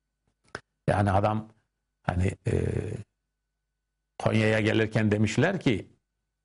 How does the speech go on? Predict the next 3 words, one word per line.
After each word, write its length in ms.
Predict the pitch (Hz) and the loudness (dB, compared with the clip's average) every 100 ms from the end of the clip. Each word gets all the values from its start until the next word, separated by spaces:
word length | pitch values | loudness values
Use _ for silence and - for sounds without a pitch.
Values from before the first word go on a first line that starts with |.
| _ _ | _ _
geçmişteki 720 | 110 - 95 - 107 - 104 - - | -2 0 -2 0 0 0 -2 -2 -2
meşhurlardan 760 | 107 - 113 101 104 104 101 | 0 0 0 2 0 0 0
birine, 360 | 98 98 92 | 0 2 -2